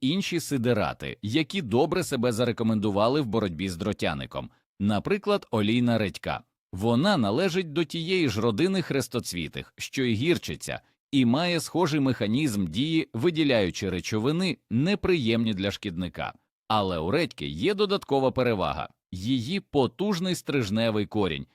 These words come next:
який проникає глибоко в землю, добре її розпушуючи і покращуючи структуру.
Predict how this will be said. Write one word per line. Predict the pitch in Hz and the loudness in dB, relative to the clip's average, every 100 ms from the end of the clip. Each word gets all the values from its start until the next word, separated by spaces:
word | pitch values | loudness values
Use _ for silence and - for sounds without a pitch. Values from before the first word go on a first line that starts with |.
| _ - | _ -4
який | 107 139 220 | -2 -2 -4
проникає | 190 180 156 123 151 139 | -2 0 0 0 2 2
глибоко | 104 113 101 80 | 2 0 0 -2
в | 73 | -6
землю, | 78 135 156 80 64 | -2 0 0 -2 -6
добре | 76 80 160 185 185 | -4 2 4 4 0
її | 170 170 175 156 165 | -2 -2 -2 0 0
розпушуючи | 160 - - 123 - 110 101 139 135 - | -2 -2 -2 -2 0 -2 -2 -4 -4 -4
і | 170 | -6
покращуючи | - 170 120 104 85 87 - 92 80 85 | 0 0 0 -2 -2 -2 -4 -4 -4 -8
структуру. | - - 92 - 90 67 | -8 -6 -8 -6 -6 -6